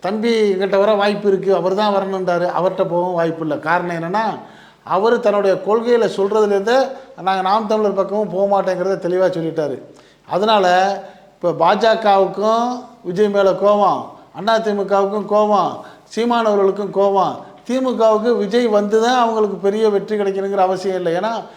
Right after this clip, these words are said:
திமுக மட்டும்தான் இன்னைக்கு வந்து தமிழ்நாட்டுல வந்து ஒரு ஸ்ட்ராங்கான அலையன்ஸை வச்சிருக்கு.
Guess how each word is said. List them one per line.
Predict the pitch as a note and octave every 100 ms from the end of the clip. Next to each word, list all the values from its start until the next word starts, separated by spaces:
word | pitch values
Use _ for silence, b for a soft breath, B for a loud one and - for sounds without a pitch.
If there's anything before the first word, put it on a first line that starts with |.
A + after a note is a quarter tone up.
| B B
திமுக | A3 A#3 A3 A3 G3+
மட்டும்தான் | F#3+ G3+ A#3
இன்னைக்கு | A3+ G#3 G3+
வந்து | G#3 G#3
தமிழ்நாட்டுல | F#3+ G#3 G#3+ G3+ F#3+
வந்து | F#3+ A#3
ஒரு | G#3+
ஸ்ட்ராங்கான | - - F#3 G#3+ A#3 A#3 A#3+ G#3
அலையன்ஸை | G3 A3+ F#3+ G3
வச்சிருக்கு. | F3+ E3+ D#3+